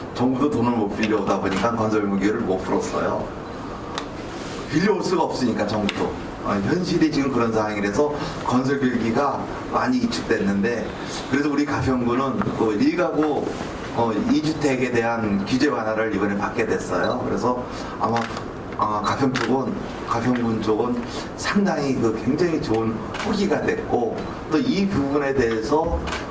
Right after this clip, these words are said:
우리가 가평군이 인구 소멸 지역으로 이렇게 돼 있기 때문에 이걸 좀 풀어달라고 계속 지속적으로 추진했던 사항인데 좋은 결과가 나왔어요.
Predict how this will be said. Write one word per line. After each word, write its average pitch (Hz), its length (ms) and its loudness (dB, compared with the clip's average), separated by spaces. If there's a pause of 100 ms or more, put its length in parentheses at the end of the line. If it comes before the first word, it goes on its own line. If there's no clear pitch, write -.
(120)
우리가 147 240 2
가평군이 139 460 0
인구 139 260 2
소멸 131 380 2
지역으로 120 680 2
이렇게 104 240 -2
돼 107 120 2
있기 104 280 0
때문에 98 300 0 (680)
이걸 123 200 2
좀 123 180 0
풀어달라고 - 640 0
계속 135 320 0
지속적으로 110 720 0 (320)
추진했던 120 560 0
사항인데 101 640 -2 (400)
좋은 117 240 0
결과가 101 380 0
나왔어요. 87 880 -4